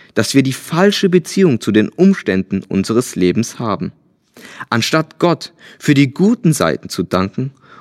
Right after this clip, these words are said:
und die Situation gehorsam als Gabe aus seiner Hand anzunehmen, sind wir manchmal ungeduldig, undankbar und lehnen uns auf. Sobald wir uns unter seiner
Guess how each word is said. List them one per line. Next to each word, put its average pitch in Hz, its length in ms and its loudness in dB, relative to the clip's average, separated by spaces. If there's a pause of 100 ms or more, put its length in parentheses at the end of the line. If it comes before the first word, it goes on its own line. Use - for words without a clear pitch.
(140)
und 131 160 0
die 139 80 2
Situation 147 640 0
gehorsam 131 720 -2 (480)
als 127 360 -2
Gabe 143 480 -2 (280)
aus 117 200 0
seiner 175 360 2
Hand 233 200 0
anzunehmen, 101 640 0 (400)
sind 135 220 0
wir 127 100 2
manchmal 135 480 0 (160)
ungeduldig, 117 800 0 (140)
undankbar 95 760 0 (260)
und 117 300 -2
lehnen 160 460 4
uns 139 260 -4
auf. 120 420 -6 (760)
Sobald 123 560 0
wir 123 180 4
uns 117 180 -2
unter 135 320 -2
seiner 131 580 0